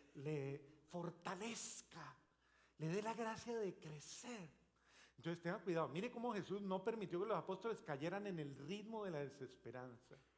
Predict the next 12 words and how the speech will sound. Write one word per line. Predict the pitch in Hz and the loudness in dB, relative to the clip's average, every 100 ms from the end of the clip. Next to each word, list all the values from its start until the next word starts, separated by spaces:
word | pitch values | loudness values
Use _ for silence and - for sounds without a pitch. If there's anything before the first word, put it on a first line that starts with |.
| _ _ _ _ _ _ _ _ _ _ _ _ - | _ _ _ _ _ _ _ _ _ _ _ _ -6
sino | 139 139 | -2 0
que | 147 147 | -2 -2
un | 170 190 | -2 -2
buen | 185 180 180 | -2 -2 -2
encuentro | 180 185 180 175 185 | -4 -6 -6 -6 -6
con | 156 139 | -4 -2
ellos, | 175 254 285 - - | -4 -6 -12 -18 -14
con | 127 131 | -6 -4
Él, | 208 277 - - _ _ | -4 -6 -14 -20 _ _
fue | 143 | -10
muy | 139 170 | -6 -6
bueno. | 170 185 233 | -6 -8 -8